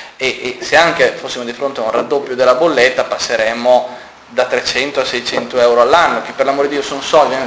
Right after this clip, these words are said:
sono di Genova, io sono l'ultimo che... che, che, che,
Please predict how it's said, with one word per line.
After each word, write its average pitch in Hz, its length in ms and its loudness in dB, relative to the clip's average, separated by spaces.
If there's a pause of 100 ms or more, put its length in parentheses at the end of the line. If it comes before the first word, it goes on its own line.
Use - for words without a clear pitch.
(440)
sono 131 200 -10
di 123 120 -6
Genova, 135 340 4
io 131 120 2
sono 127 160 -8 (140)
l'ultimo 135 400 -10
che... 113 300 -4
che, 110 160 -6
che, 107 160 -8
che, 110 220 -6